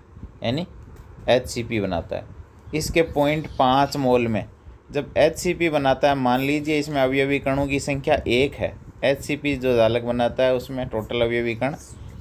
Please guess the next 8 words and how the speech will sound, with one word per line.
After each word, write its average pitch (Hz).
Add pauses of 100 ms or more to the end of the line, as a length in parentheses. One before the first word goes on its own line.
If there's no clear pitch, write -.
(180)
एक 123
हैं, 90 (1080)
तो 151
चतुष्फल 165
की 160
रिक्तियाँ 156
क्या 147
होंगी? 147